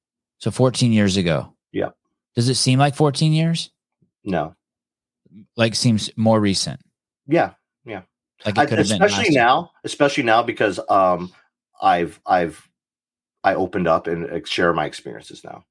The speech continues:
Speaker 2: So that's why it seems like it's just like yesterday. Before, you know, I was ashamed to even bring it up until, um, yeah, until I started becoming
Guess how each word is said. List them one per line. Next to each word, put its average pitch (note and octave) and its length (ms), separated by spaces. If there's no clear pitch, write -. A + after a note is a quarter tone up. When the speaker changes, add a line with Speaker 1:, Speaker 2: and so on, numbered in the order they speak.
Speaker 2:
So - 140
that's F2+ 240
why E2 240
it D#2 140
seems E2 280
like D#2 220
it's - 220
just - 260
like - 160
yesterday. - 460
Before, G2+ 640
you G2 100
know, D2+ 300
I F2+ 120
was - 160
ashamed F#2 340
to D#2 60
even D#2 300
bring D#2 260
it C#2 80
up D2+ 280
until, D2+ 500
um, D2 360
yeah, D#2 220
until D#2 460
I F2 80
started D#2+ 320
becoming D#2 500